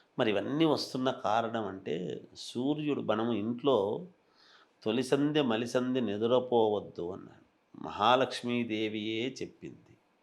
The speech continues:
అంటే సంధికాలములో నిద్రపోరాదు, తినరాదు,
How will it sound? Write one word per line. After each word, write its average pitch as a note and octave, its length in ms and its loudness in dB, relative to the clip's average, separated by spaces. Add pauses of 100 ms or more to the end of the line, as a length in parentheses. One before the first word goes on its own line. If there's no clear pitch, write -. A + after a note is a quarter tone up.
(540)
అంటే C3+ 560 2 (240)
సంధికాలములో A#2+ 1300 6
నిద్రపోరాదు, G#2+ 1400 2 (720)
తినరాదు, A2 880 4